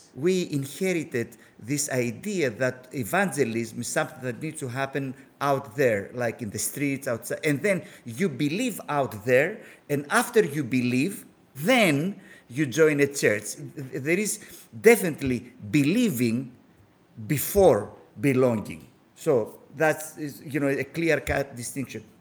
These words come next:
I would say that I would be more open, let's say, to the idea, okay, let people belong, uh,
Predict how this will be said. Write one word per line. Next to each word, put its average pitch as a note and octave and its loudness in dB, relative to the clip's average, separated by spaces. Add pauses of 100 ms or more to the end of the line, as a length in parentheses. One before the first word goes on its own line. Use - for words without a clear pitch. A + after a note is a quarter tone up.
(540)
I D#3+ -2
would F3+ -6
say B2+ -2 (340)
that C3+ -2
I F3+ 2
would F3 2
be F#3+ 2
more E3 6
open, A2+ 4 (220)
let's A#2 2
say, A#2 2
to B2 -6
the A2+ 0
idea, C#3 -4
okay, C#3+ -8
let G#3 0
people D#3+ -4 (160)
belong, B2 2 (1300)
uh, A#2+ -2